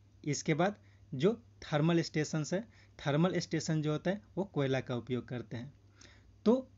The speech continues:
इन स्थानों पर हम यह देखते हैं कि जो पेट्रोलियम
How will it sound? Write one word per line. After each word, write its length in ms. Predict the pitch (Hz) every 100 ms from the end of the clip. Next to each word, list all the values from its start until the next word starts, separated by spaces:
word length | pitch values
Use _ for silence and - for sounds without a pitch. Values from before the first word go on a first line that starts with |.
| - 180
इन 200 | 202 196
स्थानों 280 | - 180
पर 180 | 175 185
हम 140 | 160 170
यह 120 | 165
देखते 300 | 160 160 175
हैं 140 | 226 - - -
कि 200 | 220 240 - - -
जो 360 | 131 208 262 - - - - - - - - - - - - - - - - - -
पेट्रोलियम 560 | 180 175 170 160 185 240